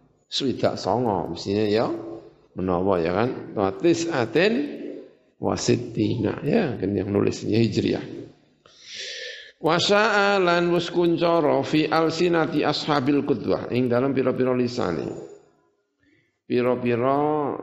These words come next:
pemegang ketauladanan. Fiddin, ing dalam agama.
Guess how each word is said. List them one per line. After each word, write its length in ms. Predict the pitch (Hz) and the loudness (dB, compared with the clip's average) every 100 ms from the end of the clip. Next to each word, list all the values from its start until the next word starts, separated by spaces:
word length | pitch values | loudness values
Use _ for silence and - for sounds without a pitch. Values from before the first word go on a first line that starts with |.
| - | -2
pemegang 800 | 139 127 127 - 113 117 117 73 - - - _ _ - - | 0 2 0 0 0 0 -2 -6 -10 -16 -20 _ _ -20 -8
ketauladanan. 1200 | 101 - 113 110 104 107 92 82 58 57 - - _ _ _ - _ _ _ - | -6 -2 0 0 0 -2 -2 -2 -4 -10 -14 -20 _ _ _ -20 _ _ _ -6
Fiddin, 480 | - - - 120 113 | -4 -2 0 2 2
ing 240 | 98 90 | 0 0
dalam 240 | 92 95 | 0 0
agama. 480 | 90 85 - 73 50 | -2 -2 0 0 -2